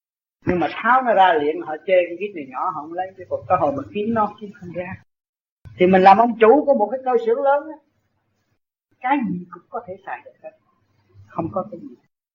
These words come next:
Mình sắp đặt nó không đúng chỗ mà thôi. Mình dặn chặt cái lỗ vậy thôi. Mình đem qua cái lỗ đúng của nó là nó,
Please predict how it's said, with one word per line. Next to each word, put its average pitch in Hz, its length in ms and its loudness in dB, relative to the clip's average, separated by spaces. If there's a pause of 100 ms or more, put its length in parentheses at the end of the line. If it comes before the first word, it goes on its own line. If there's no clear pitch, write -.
(920)
Mình 294 140 -12
sắp - 300 2
đặt - 180 -6
nó - 100 -20
không 185 280 -6
đúng 208 120 -6 (120)
chỗ 139 260 0
mà 113 180 -10
thôi. 170 120 -10 (1000)
Mình 143 300 2
dặn 165 280 4
chặt - 200 -4
cái 202 100 -2
lỗ 156 300 0
vậy 339 200 -12 (120)
thôi. - 120 -20 (200)
Mình - 140 -20
đem 175 200 -6
qua 170 180 -6
cái 170 80 -4
lỗ 165 120 -4
đúng 202 320 0
của 175 80 -2
nó 185 160 -2
là 139 220 -6
nó, 151 80 -14